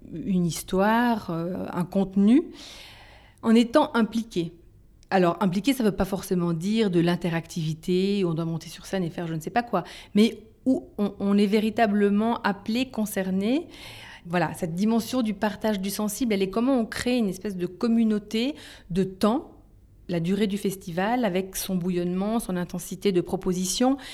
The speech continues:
qui sont pas forcément faciles d'accès, pas évidentes. On nous raconte pas des histoires, mais on nous amène dans des états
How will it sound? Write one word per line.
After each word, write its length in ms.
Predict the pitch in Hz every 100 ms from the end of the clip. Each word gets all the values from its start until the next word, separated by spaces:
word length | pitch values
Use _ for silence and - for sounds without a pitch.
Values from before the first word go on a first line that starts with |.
| - - - -
qui 80 | -
sont 80 | 226
pas 140 | 285
forcément 340 | 269 262 254 254
faciles 540 | - 240 - - 226
d'accès, 420 | 240 240 - 262
pas 220 | 262 214 -
évidentes. 600 | 240 220 202 254 247 220
On 40 | 190
nous 120 | 185
raconte 500 | 196 214 233 233 226
pas 140 | 214
des 180 | 196 196
histoires, 480 | 202 - 226 226 190
mais 160 | 185
on 160 | 190 190
nous 200 | 196 190
amène 420 | 202 220 247 226
dans 120 | 180
des 280 | 175 180 180
états 360 | 208 208 226